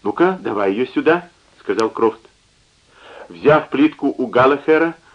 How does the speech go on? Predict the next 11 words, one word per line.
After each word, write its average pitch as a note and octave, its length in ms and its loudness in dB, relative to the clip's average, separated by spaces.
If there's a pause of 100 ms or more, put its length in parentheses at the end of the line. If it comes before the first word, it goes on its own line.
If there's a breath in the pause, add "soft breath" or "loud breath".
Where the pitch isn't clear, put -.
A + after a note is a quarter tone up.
(160 soft breath)
он A2+ 220 2
передал B2 420 0
её B2+ 140 -2
японскому G#2+ 580 -8
солдату. F2+ 560 -10 (760 soft breath)
Тот C#3 280 2
уставился A2+ 680 -2
на G2+ 60 -6
него G2+ 360 -2
вопросительным G2 640 -8
взглядом. A#2+ 520 -6